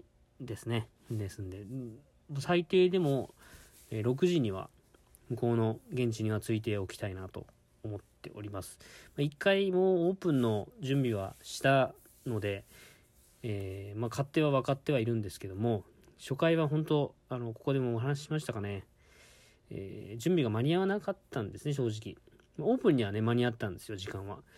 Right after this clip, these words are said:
ただ、僕一人では絶対に間に合わなかったっていうことがありまして。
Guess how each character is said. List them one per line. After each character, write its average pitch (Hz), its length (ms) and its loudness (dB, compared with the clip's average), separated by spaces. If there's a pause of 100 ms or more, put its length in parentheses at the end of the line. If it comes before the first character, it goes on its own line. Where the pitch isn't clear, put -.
(240)
た 170 80 -2
だ、 151 120 2
僕 139 320 0
一 - 200 0
人 202 120 2
で 131 100 4
は 110 140 0
絶 117 200 -4
対 147 140 0
に 143 60 2
間 123 140 0
に 127 120 -2
合 131 60 -2
わ 135 80 0
な 135 120 0
か 135 120 -4
っ 123 60 -6 (520)
た 117 120 2
っ 117 60 -2 (220)
て - 100 -8
い 110 440 0
う - 80 -4 (240)
こ - 140 -14
と 110 120 -4
が 98 80 -6
あ 92 40 -6
り 104 60 -6
ま 104 120 -4
し - 120 -12
て。 143 160 -20